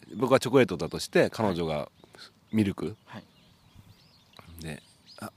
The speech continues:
Speaker 1: ミルクも美味しいよ」とかって言って、
Speaker 2: はい。
Speaker 1: 「あー、ちょっと食べてみない？」とかってこうやってきたの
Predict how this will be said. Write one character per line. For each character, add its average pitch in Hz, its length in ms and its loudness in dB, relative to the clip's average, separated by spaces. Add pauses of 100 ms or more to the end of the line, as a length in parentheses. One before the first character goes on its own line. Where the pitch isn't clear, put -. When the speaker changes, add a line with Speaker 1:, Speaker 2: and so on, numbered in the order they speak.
(280)
Speaker 1:
ミ 143 140 0
ル 202 120 2
ク 143 100 2
も 104 140 2
美 113 60 0
味 - 20 -2
し 175 200 -2
い - 20 4
よ」 101 320 0
と - 80 -16
か 82 100 -10
っ - 20 -10
て - 200 -12
言 69 80 -10
っ - 20 -14
て、 104 280 -4 (160)
Speaker 2:
は 123 100 -16
い。 - 60 -14
Speaker 1:
「あ 117 60 0 (220)
ー、 135 140 -8
ち - 80 -4
ょ - 20 -4
っ - 40 -8
と 104 120 -10
食 120 140 0
べ 104 60 -2
て 90 100 -2
み 85 100 -6
な 87 100 -4
い？」 90 60 -6
と 76 100 -12
か 76 60 -8
っ 76 40 -10
て - 80 -16
こ 90 240 -4
う - 80 -20 (380)
や 104 100 2
っ - 40 -4
て - 200 -4
き - 140 -2
た 127 160 4
の 127 100 4